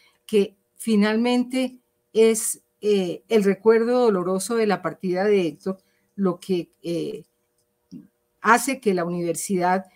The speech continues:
diga, "¿Por qué no volver a recordar el programa Canguro?", cuando sus tres pilares humanos, eh, los doctores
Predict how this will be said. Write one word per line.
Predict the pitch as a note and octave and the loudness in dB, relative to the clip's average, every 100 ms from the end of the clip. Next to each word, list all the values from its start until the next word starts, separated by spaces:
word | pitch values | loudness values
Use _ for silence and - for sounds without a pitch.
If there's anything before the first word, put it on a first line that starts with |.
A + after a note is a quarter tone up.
| _ | _
diga, | - G#3 A3 G#3+ | -6 -2 0 -2
"¿Por | A3 G3 E3 | 0 -2 -2
qué | - A3+ | 0 0
no | A#3+ B3 A#3 A3+ _ _ _ _ _ | 2 0 -2 -8 _ _ _ _ _
volver | F#3 F#3 F#3+ A3 | 0 4 8 8
a | B3 | 6
recordar | B3 A#3 G3+ E3+ F3+ | 2 -2 -4 -2 0
el | G3 | 0
programa | G#3+ G#3+ F#3 F3+ | 0 -2 0 -2
Canguro?", | G3 A3 G#3 A3 G3+ - _ _ _ _ _ | -2 -2 0 0 0 -2 _ _ _ _ _
cuando | G#3+ G3+ G3 F#3+ F#3+ _ | 0 2 2 0 -4 _
sus | - G#3+ G3+ - | -8 -6 -8 -2
tres | A#3+ B3 B3+ | 2 2 0
pilares | - B3 B3 A#3+ A3+ B3 B3 - - | -6 -2 0 0 0 -2 -4 -10 -2
humanos, | G#3 G3 G3+ G3 G3 G3 - _ _ _ _ _ _ | 2 4 4 2 0 -4 -12 _ _ _ _ _ _
eh, | F3 F#3 D3 D3 | -2 0 0 -2
los | F#3 F3+ | -4 -4
doctores | F3 - A3 G3 A3 A3 | -4 -2 0 2 0 -2